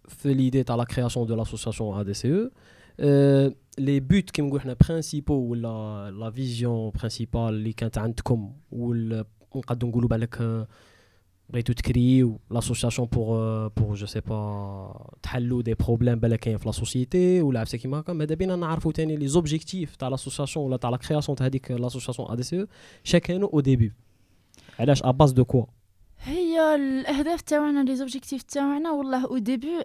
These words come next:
Speaker 2: elles étaient, euh, basées sur des besoins simples. اللي هما، كيما على بالكم، il y a, en deux mille seize, كنا كاع la plupart des étudiants.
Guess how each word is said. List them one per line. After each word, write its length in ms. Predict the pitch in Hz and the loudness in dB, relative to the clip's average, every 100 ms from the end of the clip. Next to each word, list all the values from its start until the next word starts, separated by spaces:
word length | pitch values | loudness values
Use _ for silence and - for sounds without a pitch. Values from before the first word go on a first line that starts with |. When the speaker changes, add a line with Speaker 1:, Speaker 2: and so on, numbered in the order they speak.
| - | -4
Speaker 2:
elles 300 | 247 214 247 | -2 0 -2
étaient, 520 | 233 - 294 277 247 | -2 -4 -2 0 0
euh, 480 | 220 202 196 190 190 _ _ 185 | 0 -2 -4 -6 -10 _ _ -2
basées 360 | 247 247 302 | 2 2 0
sur 240 | - 269 202 | -2 -4 0
des 120 | 233 | 0
besoins 420 | 202 233 247 240 | 2 0 0 -2
simples. 420 | - 220 190 - - | -4 -8 -8 -12 -14
اللي 240 | 214 226 285 | -8 -2 2
هما، 400 | 262 254 302 392 _ - | 4 4 2 -2 _ -8
كيما 220 | 269 247 | -2 0
على 140 | 240 | 0
بالكم، 360 | 233 240 - 285 | -2 -4 -4 -2
il 200 | 240 208 | -2 0
y 40 | |
a, 220 | 233 214 | 0 2
en 80 | 226 | 0
deux 160 | 220 233 | 0 4
mille 260 | 233 - | 4 4
seize, 200 | 330 320 | 0 0
كنا 340 | - 240 214 208 | 0 -2 -2 -4
كاع 180 | 214 254 | -6 -6
la 100 | 226 | -8
plupart 480 | - 226 269 330 330 - - - - | -8 -8 -2 -2 -2 -14 -20 -18 2
des 200 | 202 220 | 6 8
étudiants. 480 | 233 - 233 175 185 | 8 8 6 6 0